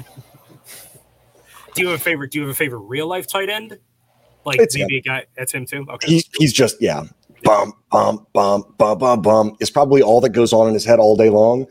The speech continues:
Speaker 2: And
Speaker 1: Yeah.
Speaker 2: that's how I want my tight ends, you know? Their, their language is derp.
Speaker 1: Exactly. Mike, you got a favorite real life tight end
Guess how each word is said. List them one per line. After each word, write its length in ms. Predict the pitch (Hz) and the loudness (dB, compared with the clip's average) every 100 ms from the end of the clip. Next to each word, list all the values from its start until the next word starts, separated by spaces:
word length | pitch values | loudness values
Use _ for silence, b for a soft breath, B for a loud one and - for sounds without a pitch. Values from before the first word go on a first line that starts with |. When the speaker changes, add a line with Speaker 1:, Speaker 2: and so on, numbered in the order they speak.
| B B B | B B B
Speaker 2:
And 140 | 110 | 2
Speaker 1:
Yeah. 60 | 120 | 2
Speaker 2:
that's 100 | 135 | 4
how 80 | 147 | 4
I 40 | 151 | 4
want 140 | 160 165 | 4 2
my 80 | |
tight 180 | 151 160 | 2 2
ends, 400 | 175 92 78 - - - | 2 0 -8 -14 -10 0
you 60 | |
know? 240 | 101 139 147 _ | 2 2 -2 _
Their, 120 | 123 131 | 0 2
their 200 | 123 131 | 4 4
language 340 | 135 139 120 | 4 2 0
is 120 | 117 | 0
derp. 260 | 104 113 - - _ _ _ _ _ | 4 2 2 -10 _ _ _ _ _
Speaker 1:
Exactly. 680 | - - - - - - - B B B B - | -20 -18 -16 -16 -16 -16 -18 B B B B -12
Mike, 260 | 135 131 - | -6 -6 -6
you 120 | 139 | -6
got 140 | 139 | -6
a 20 | 139 | -6
favorite 440 | 151 147 135 131 | -6 -6 -6 -8
real 280 | 117 120 135 | -12 -10 -8
life 220 | 139 139 | -6 -8
tight 220 | - 143 143 | -10 -8 -8
end 300 | 143 143 | -8 -12